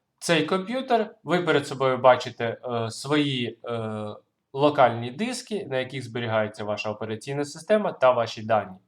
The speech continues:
А кошик, він показує, куди перемістити об'єкти, які вже вам не потрібні для роботи. Тобто, коли ви їх видаляєте, то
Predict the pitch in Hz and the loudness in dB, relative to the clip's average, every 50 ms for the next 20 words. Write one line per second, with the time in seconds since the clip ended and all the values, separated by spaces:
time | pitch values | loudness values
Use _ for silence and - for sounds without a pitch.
0 | _ _ _ _ _ _ _ - - - - - - - - - _ _ - 170 | _ _ _ _ _ _ _ -20 -20 -20 -20 -20 -20 -20 -20 -20 _ _ 6 6
1 | 175 170 277 294 285 285 262 - - - 160 151 214 240 233 233 240 226 233 175 | 6 8 8 6 6 6 4 -4 -6 -6 -4 0 0 0 2 2 2 4 6 8
2 | 143 123 117 110 113 113 113 117 - 160 156 143 - 165 151 143 - 131 120 120 | 8 8 6 4 -2 -6 -8 -6 -4 -4 -4 -2 0 -2 -2 0 -2 -2 -2 -2
3 | 117 113 113 113 - - 127 113 - 120 117 120 170 196 240 240 247 - 156 147 | -2 -4 -4 -6 -6 -6 -6 -6 -4 -4 -4 -4 -4 -4 -4 -4 -6 -6 -8 -6
4 | 143 175 180 139 123 - 156 156 143 139 127 127 127 147 175 185 185 - 143 - | -4 -4 -4 -4 0 2 2 6 6 6 6 4 4 4 4 4 4 2 -2 -2
5 | - 143 147 143 127 127 120 107 117 120 117 120 117 120 135 131 - - 139 - | 0 -2 -2 -2 -2 -4 -6 -2 0 0 0 0 0 2 2 2 0 -2 -6 -16
6 | _ _ _ _ _ _ _ _ _ _ - 165 156 160 - 143 139 - 147 147 | _ _ _ _ _ _ _ _ _ _ 4 4 4 4 2 -2 0 2 4 4
7 | 147 143 127 123 120 107 - 120 127 117 110 120 143 196 233 240 254 254 - 247 | 4 4 2 0 -2 -4 -4 -4 -4 -4 -2 2 6 6 6 6 6 2 -2 -4
8 | - - - _ _ _ _ _ _ _ _ _ _ _ _ _ _ _ _ _ | -4 -4 -8 _ _ _ _ _ _ _ _ _ _ _ _ _ _ _ _ _
9 | _ _ _ _ - - - - 185 202 226 226 220 - | _ _ _ _ -20 -20 0 6 8 8 8 8 6 2